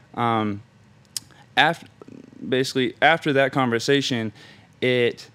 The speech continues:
made me consciously think about, okay,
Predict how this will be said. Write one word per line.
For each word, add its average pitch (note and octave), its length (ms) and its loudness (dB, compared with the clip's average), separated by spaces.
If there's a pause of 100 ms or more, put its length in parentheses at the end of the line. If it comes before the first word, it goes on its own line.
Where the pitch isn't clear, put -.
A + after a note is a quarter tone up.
made C3+ 280 2
me B2+ 160 0
consciously C#3 680 -2
think B2+ 300 -4
about, A2 540 0 (640)
okay, A2+ 400 -2